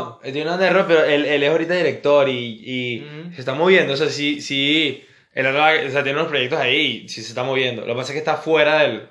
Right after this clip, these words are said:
Speaker 2: del campo ahora. Pero él contaba lo difícil que es siendo niño para poder grabar. Pueden grabar, que sí, de diez de la mañana a cuatro de la tarde.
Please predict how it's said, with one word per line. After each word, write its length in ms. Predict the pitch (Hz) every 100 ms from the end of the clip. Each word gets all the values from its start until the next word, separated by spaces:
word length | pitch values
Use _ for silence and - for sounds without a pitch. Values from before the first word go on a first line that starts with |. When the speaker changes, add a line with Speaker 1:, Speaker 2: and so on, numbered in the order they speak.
| _
Speaker 2:
del 180 | 117 113
campo 240 | 113 113
ahora. 260 | 139 135 - - - _
Pero 140 | 127 131
él 80 |
contaba 320 | 139 143 151 156
lo 80 |
difícil 480 | 156 - 135 143 151
que 200 | 135 135
es 300 | 127 120 - _ _ _
siendo 520 | - 170 151 151 170
niño 680 | 180 190 170 160 165 170 - _ _ _ _ -
para 200 | 139 123
poder 160 | 123
grabar. 460 | 123 135 113 - _
Pueden 180 | 135 156
grabar, 260 | 165 131 113
que 80 | 156
sí, 420 | 165 139 104 - _ _
de 140 | 127
diez 160 | 131 131
de 40 | 151
la 80 | 156
mañana 640 | 139 170 185 202 - _ _ _ _
a 260 | 123 120 113
cuatro 240 | 117 123 123
de 20 |
la 60 | 101
tarde. 160 | 110